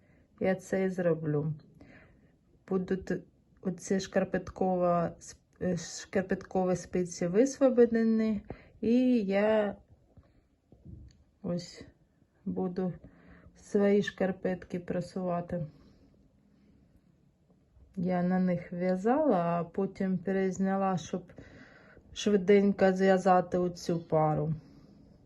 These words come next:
Вона мені потрібна на подарунок, <laughs> тож я пришвидшилась як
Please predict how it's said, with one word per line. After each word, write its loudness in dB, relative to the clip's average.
Вона 2
мені 2
потрібна 0
на 2
подарунок, -2
<laughs> -14
тож -8
я -4
пришвидшилась -4
як -6